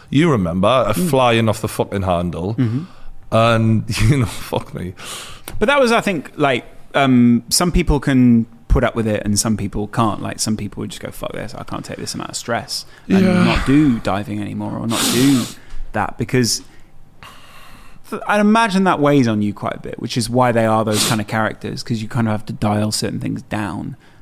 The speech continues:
Speaker 2: and dial other things up.
Speaker 1: Yeah, I, I didn't, I think it definitely brought out the most masculine side of me. That's probably why when we first started the podcast, I was such, like, I was so like that,
Speaker 2: You
Speaker 1: you
Speaker 2: were very
Speaker 1: know?
Speaker 2: matter of fact about everything you said.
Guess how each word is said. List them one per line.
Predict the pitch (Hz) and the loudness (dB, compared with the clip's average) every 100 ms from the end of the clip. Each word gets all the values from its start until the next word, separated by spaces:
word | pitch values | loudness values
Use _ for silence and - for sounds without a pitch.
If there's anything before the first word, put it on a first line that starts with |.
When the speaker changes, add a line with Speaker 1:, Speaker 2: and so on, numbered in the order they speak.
| - | -4
Speaker 2:
and | 110 107 | -2 0
dial | 104 101 95 | 0 0 -4
other | 113 117 117 | -8 -8 -8
things | 104 110 113 - - - _ | -8 -8 -8 -12 -16 -20 _
up. | 175 - - | -6 -4 0
Speaker 1:
Yeah, | 139 131 | 2 4
I, | 143 139 | 2 2
I | |
didn't, | 127 165 165 143 - | 2 2 0 -2 -2
I | 120 | 0
think | 113 156 | 0 0
it | 123 110 | 0 0
definitely | 107 - 120 110 104 | 0 0 -2 0 0
brought | 110 104 101 | 2 2 2
out | 101 | 0
the | 98 | 0
most | 98 92 - | 0 0 -2
masculine | 101 92 - 113 95 92 | -2 -2 0 -2 0 -2
side | - 95 98 | 0 0 0
of | 98 | 0
me. | 104 117 | 0 0
That's | 147 - | -2 -6
probably | - 110 92 101 | -4 -4 -2 -2
why | 98 92 90 90 - - - | 0 0 0 -2 -6 -16 -8
when | 98 101 95 | -2 0 0
we | |
first | 90 95 90 | 0 -2 -2
started | - 85 82 | -2 -4 -6
the | |
podcast, | - 98 85 90 - | -4 -4 -2 -6 -4
I | |
was | 85 85 | -6 -4
such, | - 87 - - 90 | -4 -6 -6 -8 -6
like, | 87 80 - - - - - | -8 -8 -14 -20 -20 -12 -4
I | |
was | 95 90 87 - | 0 0 0 -2
so | - 92 92 | -2 -2 -2
like | 82 80 - | -2 -6 -6
that, | 85 - - - | -2 -2 -6 0
Speaker 2:
You | 151 | 2
Speaker 1:
you | |
Speaker 2:
were | 156 | 4
very | 185 | 2
Speaker 1:
know? | 160 | 2
Speaker 2:
matter | 139 127 | 0 -2
of | |
fact | 139 113 | -2 -2
about | 117 - | -2 -2
everything | 113 113 117 110 | 0 0 0 0
you | 104 | 2
said. | 120 | 0